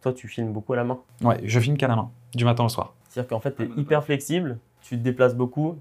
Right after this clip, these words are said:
Speaker 1: t'es avec les gens, c'est une façon, déjà, rien qu'avec ça, t'as déjà un style qui t'appartient, tu vois.
Speaker 2: Ouais, et ça, euh, bah, c'est grâce à mon, en fait, il y a trois ans, j'ai fait le switch, je suis passé chez Sony, j'ai, j'ai acheté un A sept S deux il y a trois ans,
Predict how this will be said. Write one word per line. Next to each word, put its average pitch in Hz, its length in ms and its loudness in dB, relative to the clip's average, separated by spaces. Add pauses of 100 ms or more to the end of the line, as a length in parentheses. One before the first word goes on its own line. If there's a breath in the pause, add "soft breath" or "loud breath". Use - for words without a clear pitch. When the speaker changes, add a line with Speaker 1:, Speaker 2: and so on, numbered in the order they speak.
Speaker 1:
t'es 120 100 0
avec 117 280 2
les 120 80 -2
gens, 131 160 0
c'est 120 160 -10
une 107 320 -4
façon, 113 340 -4
déjà, 117 360 4
rien 135 260 2
qu'avec 123 260 0
ça, 156 160 0
t'as 120 140 0
déjà 117 260 0
un 123 80 0
style 139 220 -8
qui - 100 -20
t'appartient, 107 420 -4
tu - 80 -18
vois. - 120 -14 (380 soft breath)
Speaker 2:
Ouais, 113 280 6
et 123 220 6
ça, 131 320 6
euh, 110 1300 2
bah, 117 120 4
c'est - 160 0
grâce 135 380 4
à 110 80 2
mon, 120 420 4
en 113 60 2
fait, 143 240 2
il - 20 6
y 113 40 6
a 107 100 4 (760)
trois 131 320 2
ans, 135 160 2
j'ai 117 140 2
fait 120 120 0
le 113 40 0
switch, 139 240 -4
je - 60 -2
suis - 80 -8
passé 117 280 0
chez 117 200 -2
Sony, 120 380 0
j'ai, 113 120 -2
j'ai 110 260 2
acheté 110 180 0
un 123 80 2
A 117 40 0
sept 120 220 0
S 117 100 2
deux 123 100 2
il 120 40 4
y 113 40 6
a 101 40 4
trois 110 260 2
ans, 131 120 0